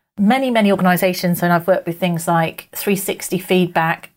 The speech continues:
people won't comment. They're not confident on it 'cause they're really scared they're gonna have a bad experience, and people won't give feedback. So if you can put in place recognition where it's safe because it's positive, whatever,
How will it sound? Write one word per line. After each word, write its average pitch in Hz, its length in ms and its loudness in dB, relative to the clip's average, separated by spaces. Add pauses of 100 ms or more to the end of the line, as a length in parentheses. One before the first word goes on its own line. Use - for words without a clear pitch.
(100)
people 208 220 -10
won't 202 220 -2
comment. 185 300 -2
They're 170 100 0
not 190 340 2
confident 185 560 -4
on 170 60 -2
it - 80 -10
'cause - 100 -12
they're 170 140 0
really 220 300 -4
scared 185 420 -2
they're 170 80 0
gonna 170 180 0
have 165 140 2
a - 40 -12
bad 160 140 0
experience, 226 560 -2 (240)
and 190 120 -2
people 285 180 -2
won't 202 380 -2
give 240 220 -4
feedback. - 680 -4 (320)
So - 180 -2
if 196 360 -4
you 269 280 -4
can 202 680 0 (560)
put 240 160 -4
in 247 80 2
place 220 240 -2
recognition 196 1040 -4
where 175 460 4
it's 180 220 -4
safe 226 440 -2
because 175 240 -4
it's - 140 -8
positive, 190 680 -4
whatever, 185 600 0